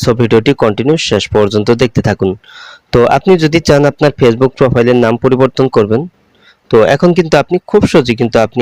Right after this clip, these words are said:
আপনার Facebook-এর নাম কিন্তু আপনি খুব সহজে কিন্তু পরিবর্তন করতে পারবেন।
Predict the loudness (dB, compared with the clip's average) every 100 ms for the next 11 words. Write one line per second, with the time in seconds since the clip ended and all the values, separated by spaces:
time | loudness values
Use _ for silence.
0 | -2 0 -4 -4 _ _ _ _ -2 0
1 | 0 0 0 0 0 -2 -6 -2 -4 -4
2 | -4 -4 -2 -2 0 0 0 0 0 2
3 | 0 -4 -2 -2 0 -2 -2 -4